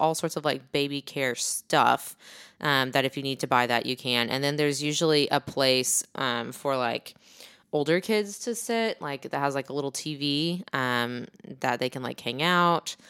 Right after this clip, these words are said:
Um, there is sometimes, like, a feeding area too if you needed to have, like, a family meal,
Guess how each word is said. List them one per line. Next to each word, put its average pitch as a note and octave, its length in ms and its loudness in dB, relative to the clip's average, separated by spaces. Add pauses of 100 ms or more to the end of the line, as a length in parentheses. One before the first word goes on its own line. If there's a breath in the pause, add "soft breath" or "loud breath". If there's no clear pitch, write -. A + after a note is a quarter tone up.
(380 loud breath)
Um, A#2+ 560 -2
there B2 480 2
is A#2+ 400 0
sometimes, C3 460 -2
like, A#2+ 120 -4
a A#2+ 60 -2
feeding C#3+ 500 -6
area D3+ 360 2
too D#3+ 180 -4
if D#3 180 -2
you C3+ 60 -6
needed B2 240 -4
to B2+ 80 -8
have, B2+ 140 -2
like, B2 160 -4
a B2 40 -4
family C#3+ 460 -4
meal, D3+ 480 -2